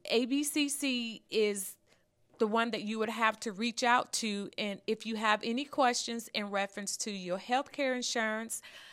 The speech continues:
um, Miz Goodrow provided you with the number four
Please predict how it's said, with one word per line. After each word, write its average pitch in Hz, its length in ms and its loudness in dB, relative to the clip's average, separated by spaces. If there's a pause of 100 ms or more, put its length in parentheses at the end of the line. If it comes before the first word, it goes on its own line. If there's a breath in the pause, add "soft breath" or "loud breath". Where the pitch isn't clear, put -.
(180 loud breath)
um, 196 200 -2
Miz 196 240 -4
Goodrow 240 440 6
provided 208 540 2
you 214 80 -6
with 196 180 -6
the 180 80 -4
number 202 540 -4 (440)
four 240 480 6